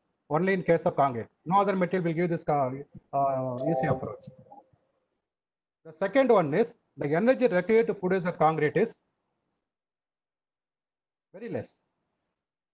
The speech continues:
It doesn't require any much effort. Just collect the material, just add some proportion, mix it, and then get it. But if you decide now, you cannot able to produce one gram of steel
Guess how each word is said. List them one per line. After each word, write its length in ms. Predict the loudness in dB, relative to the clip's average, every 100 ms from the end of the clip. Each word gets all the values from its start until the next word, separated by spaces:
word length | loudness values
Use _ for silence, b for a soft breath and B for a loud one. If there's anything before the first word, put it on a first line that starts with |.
| _ _ _ _ _ _ _ _ _ _ _ _ _ _ _ _ _
It 120 | _
doesn't 280 | -12 -2 0
require 340 | 0 0 0 2
any 100 | 2
much 260 | 0 0
effort. 360 | -2 2 0 0 -20 _ _ _ _ _ _
Just 180 | -4 0
collect 220 | 0 0
the 60 | 0
material, 360 | -4 -2 -2 0
just 260 | -2 -2
add 240 | -2 -4 -2
some 160 | -2
proportion, 420 | -2 -2 -4 -2
mix 180 | -6 -4
it, 140 | -6 -4
and 120 | -6
then 120 | -6
get 140 | -8 -12
it. 80 | -20 _ _ _ _ _ _ _
But 180 | -10 -4
if 200 | -2 0
you 80 | 0
decide 400 | 0 4 2 4
now, 380 | 4 4 0 _ _ _ _
you 100 | -6
cannot 360 | 0 4 4 4
able 240 | 2 2
to 100 | 0
produce 340 | -2 0 0 0
one 240 | 0 0
gram 240 | 0 0 0
of 140 | -4
steel 260 | -2 -2